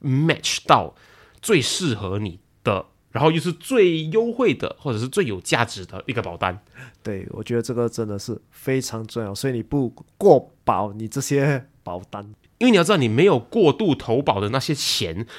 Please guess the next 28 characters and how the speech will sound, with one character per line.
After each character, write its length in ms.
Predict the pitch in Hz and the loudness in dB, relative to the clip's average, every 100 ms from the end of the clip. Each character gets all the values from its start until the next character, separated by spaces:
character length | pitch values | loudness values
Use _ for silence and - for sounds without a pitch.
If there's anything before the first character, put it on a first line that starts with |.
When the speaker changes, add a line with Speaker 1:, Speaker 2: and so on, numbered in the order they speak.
| - | -12
Speaker 1:
它 140 | - 185 | -2 -2
是 80 | |
可 180 | 202 175 | 0 2
以 60 | 127 | 2
拿 220 | 104 104 | 2 0
来 120 | 104 | 0
做 240 | 107 - 123 | -2 -2 -2
很 240 | 113 92 | -2 -4
多 120 | 104 135 | 0 -2
很 140 | 92 | -2
多 100 | 107 | -8
其 160 | 120 101 | -6 -4
他 140 | 98 | -4
事 100 | 104 | -4
情 140 | - | -8
的， 80 | 53 | -10
提 160 | - 165 | -4 2
升 160 | 214 | 6
生 160 | 208 196 | 8 6
活 80 | 160 | 6
品 140 | 110 | 0
质 120 | 95 | -2
也 80 | 104 | -2
好， 140 | 104 85 | -2 -2
投 240 | 113 123 | -2 -2
资 240 | 117 151 | -2 -2
也 160 | 139 117 | 2 2
好， 240 | 104 - | 2 -2